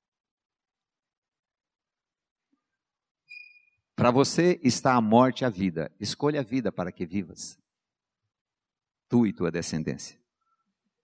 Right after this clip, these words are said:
O inimigo das nossas vidas diz assim, "Não vai não, você vai melhorar. Mês que vem você vai melhorar.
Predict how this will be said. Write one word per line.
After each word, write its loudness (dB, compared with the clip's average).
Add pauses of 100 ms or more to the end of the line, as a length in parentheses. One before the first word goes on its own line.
(3000)
O 6
inimigo 8
das 6
nossas 0
vidas 6
diz 2
assim, 4
"Não 8
vai 8
não, 6 (260)
você 4
vai 4
melhorar. 4 (640)
Mês 6
que 0
vem 6
você 2
vai 2
melhorar. 0